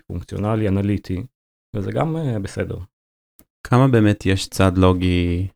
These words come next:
Speaker 2: אנליטי לדברים האלה? הרבה פעמים ב-, בצד של U X פשוט עושים טסטים, במיוחד במוצרים שהם B two C, אה, עושים טסטים ובודקים הרבה דיזיינים שונים ו-,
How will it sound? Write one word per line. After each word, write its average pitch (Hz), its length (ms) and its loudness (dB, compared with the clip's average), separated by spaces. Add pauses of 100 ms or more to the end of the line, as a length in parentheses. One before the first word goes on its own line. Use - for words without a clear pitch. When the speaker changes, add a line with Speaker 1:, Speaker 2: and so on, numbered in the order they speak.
(120)
Speaker 2:
אנליטי 95 580 4
לדברים 87 480 0
האלה? 87 160 -2
הרבה 92 160 2
פעמים 104 360 0
ב-, 98 600 0
בצד 98 280 2
של 107 120 2
U 107 240 4
X - 320 -12
פשוט - 200 -14
עושים 104 260 2
טסטים, 107 320 2
במיוחד 90 420 2
במוצרים 92 760 2
שהם 95 220 2
B 92 140 0
two 98 40 -2
C, 131 260 -2 (680)
אה, 107 80 -2
עושים 107 280 2
טסטים 131 480 4
ובודקים 107 500 4
הרבה 101 240 2 (440)
דיזיינים 98 480 4
שונים 127 560 2
ו-, 98 280 0